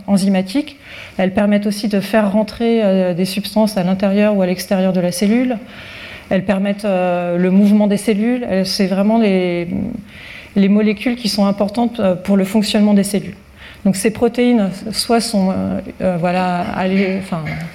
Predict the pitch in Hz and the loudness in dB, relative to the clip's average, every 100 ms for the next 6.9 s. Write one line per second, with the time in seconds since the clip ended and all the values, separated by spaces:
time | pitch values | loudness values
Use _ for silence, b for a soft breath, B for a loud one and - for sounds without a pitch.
0 | B B B B - - 240 294 196 190 | B B B B -8 0 2 4 2 -2
1 | - - 233 208 202 226 208 254 240 - | -6 0 2 2 0 -2 -2 -2 -2 -2
2 | 185 185 170 220 214 220 - 208 - 220 | -2 -2 0 0 0 -2 0 -2 2 2
3 | 214 180 170 185 185 190 226 - 180 175 | 2 2 0 2 2 0 -2 -2 -2 0
4 | 160 185 196 285 - B B B 220 220 | 0 0 2 2 -2 B B B -2 -2
5 | 202 - 254 294 208 208 208 - 233 226 | -4 -2 -2 -2 0 0 0 0 2 2
6 | 196 208 220 262 233 - 247 269 - | 0 0 0 0 -2 -2 -4 -4 -8